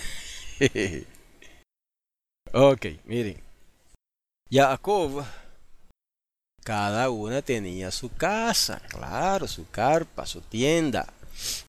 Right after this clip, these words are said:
Vivían en tiendas separadas, eso es así. Los árabes hasta el día de hoy hacen eso, ¿verdad? Como para ellos, pues, todavía está vigente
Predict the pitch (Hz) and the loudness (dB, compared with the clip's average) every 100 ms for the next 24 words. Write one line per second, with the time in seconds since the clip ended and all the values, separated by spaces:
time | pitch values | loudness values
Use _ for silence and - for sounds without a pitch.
0 | _ 95 90 101 131 156 123 110 107 123 | _ -8 -2 2 4 4 0 -2 -2 0
1 | 135 139 - 139 131 123 139 160 147 110 | 0 0 2 4 4 4 4 4 2 -2
2 | - - - 120 143 151 - 117 123 131 | -6 -14 -8 -4 -4 -4 -6 -4 -4 -4
3 | - 104 - 143 147 113 - - - - | -6 -8 -8 -6 -6 -6 -10 -12 -10 -12
4 | - 107 113 110 131 170 175 165 139 131 | -14 -10 -6 2 4 4 4 2 0 0
5 | 117 110 120 175 190 190 185 185 190 165 | -2 -2 -2 2 2 2 2 0 0 -2
6 | 117 87 _ _ _ _ _ _ _ 120 | -8 -14 _ _ _ _ _ _ _ -4
7 | 131 - 143 139 151 147 113 - - 87 | -4 -2 0 2 2 2 -4 -12 -16 -12
8 | 92 127 - 110 101 - 101 101 120 160 | -6 -6 -6 -8 -8 -4 -2 0 2 2
9 | 160 143 120 113 101 104 131 151 147 131 | 0 -2 -4 -4 -4 0 2 4 4 2
10 | 143 151 143 151 156 151 147 131 113 101 | 0 0 0 0 -2 0 2 2 0 -2